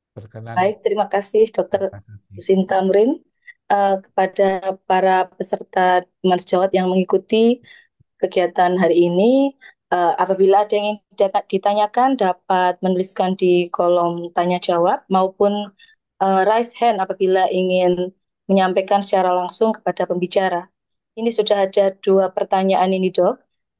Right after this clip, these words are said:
Speaker 2: Mungkin yang pertama ini tentang batu empedu. Mungkin untuk Dokter Tamrin ya.
Speaker 1: Hmm.
Speaker 2: Mohon izin, Dokter,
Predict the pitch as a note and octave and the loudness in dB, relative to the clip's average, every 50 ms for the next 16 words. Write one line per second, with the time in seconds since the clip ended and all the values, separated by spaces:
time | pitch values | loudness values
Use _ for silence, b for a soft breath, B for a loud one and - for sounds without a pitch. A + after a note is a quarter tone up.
0 | _ _ G#3+ A3 A#3+ B3 B3 B3 A#3+ A#3+ A#3 A#3 A3+ - B3 A#3+ B3 B3 C4 C4 | _ _ -6 -4 -2 0 0 0 0 0 -2 -4 -2 0 0 0 2 2 2 2
1 | C4+ C4 C4 C4 C#4 D4+ D#4 D#4 D#4 - B3+ B3+ B3+ A#3+ - B3+ B3 B3 B3 B3 | 2 2 0 0 2 2 2 0 0 -2 -2 -2 -2 -2 -2 0 0 0 -2 -4
2 | B3 - G3+ G3 G3 A#3 G3+ A#3 A#3 A#3+ A#3 - - G#3 F#3+ F3 E3+ E3 E3+ E3+ | -2 -2 0 0 0 0 0 0 0 -2 -4 -2 0 0 2 2 0 -2 -6 -6
3 | - F#3+ F#3 F#3+ F#3+ G3 F#3+ F#3+ G3+ - - G3 F#3 - - F#3+ F#3 F#3 - - | -2 0 0 2 2 0 0 0 0 0 0 -2 -2 -2 -2 -2 -2 -2 -2 -2
4 | F3+ F3 F3+ F#3 G#3+ A#3+ A3 F3+ E3+ F3 G#3 B3+ - - - - _ _ _ _ | -2 0 2 2 2 2 4 2 2 2 0 -2 -6 -12 -20 -20 _ _ _ _
5 | _ A2 G#3 G#3+ G#3+ G#3+ A3 G3+ G#3+ G3+ - C4+ C#4 B3 A#3 A#3 - - F#3+ F3+ | _ -2 0 0 0 0 -2 -4 -8 -4 -2 0 0 0 0 0 -2 -2 0 2
6 | F3+ F#3+ G3+ A#3+ A#3+ | 2 2 2 0 -2